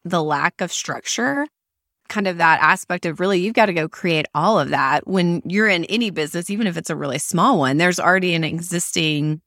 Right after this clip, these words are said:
you know, frameworks. Obviously, as a business grows and scales, you know, you're gonna get more and more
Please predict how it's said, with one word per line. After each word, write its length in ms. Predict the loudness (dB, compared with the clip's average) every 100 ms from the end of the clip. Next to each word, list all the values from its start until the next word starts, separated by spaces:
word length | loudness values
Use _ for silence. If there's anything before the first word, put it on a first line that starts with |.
| -6
you 80 |
know, 100 | -4
frameworks. 720 | -4 0 2 2 0 -2 -4 -2
Obviously, 560 | -2 0 -2 -2 -4 _ _ _ _ -8
as 180 | -6
a 60 | -4
business 360 | -2 -2 -4 -4
grows 500 | 0 2 2 0 -2
and 280 | -2 -2 -4
scales, 640 | -6 0 4 4 4 2 0
you 60 | -2
know, 60 |
you're 180 | -2 -2
gonna 100 | 0
get 120 | 0
more 300 | 0 0 2
and 80 | 2
more 540 | 2 2 4 2 0